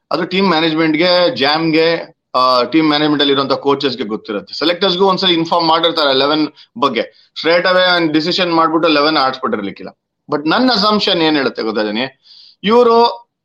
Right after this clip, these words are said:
ಫಾಸ್ಟ್ ಬೌಲಿಂಗ್ ಗೆ ಸ್ಟ್ರಗಲ್ ಮಾಡ್ತಾರೆ ಬೌನ್ಸಿ ವಿಕೆಟ್ ಅಲ್ಲಿ, ಅದಕ್ಕೆ ಆಡ್ಸಿಲ್ಲ ಅನ್ನೋದು ಬಹಳ ತಪ್ಪು ಅಂತ ಅನ್ಸ್ತಾ ಇದೆ.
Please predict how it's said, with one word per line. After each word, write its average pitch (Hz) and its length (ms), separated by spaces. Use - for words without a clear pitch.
ಫಾಸ್ಟ್ 190 300
ಬೌಲಿಂಗ್ 202 440
ಗೆ 196 220
ಸ್ಟ್ರಗಲ್ 180 420
ಮಾಡ್ತಾರೆ 175 480
ಬೌನ್ಸಿ 165 480
ವಿಕೆಟ್ 160 380
ಅಲ್ಲಿ, 156 180
ಅದಕ್ಕೆ 147 460
ಆಡ್ಸಿಲ್ಲ 131 720
ಅನ್ನೋದು 117 580
ಬಹಳ 107 500
ತಪ್ಪು - 440
ಅಂತ 110 160
ಅನ್ಸ್ತಾ 95 300
ಇದೆ. - 240